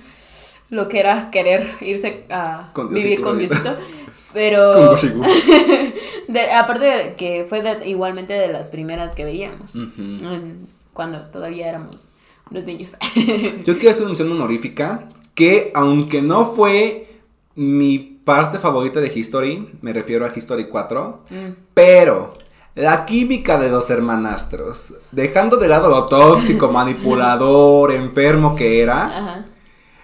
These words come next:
Speaker 2: güey, la química, las escenas hot,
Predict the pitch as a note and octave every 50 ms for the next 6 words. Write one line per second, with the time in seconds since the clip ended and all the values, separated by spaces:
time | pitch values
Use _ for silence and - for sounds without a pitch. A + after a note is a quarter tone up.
0 | _ _ - - G2+ G2+ G#2 G#2+ G#2+ G#2 F#2 E2+ - - _ - A2+ G#2+ G2 G#2+
1 | - - - A#2 A#2+ B2 B2+ B2 - - A2 - - G#2+ - - G#2+ - - -
2 | C#3 D3 F3+ G3+ G3 G3 - - - - C3 A2+ G#2+ A#2 D#3 - - - - _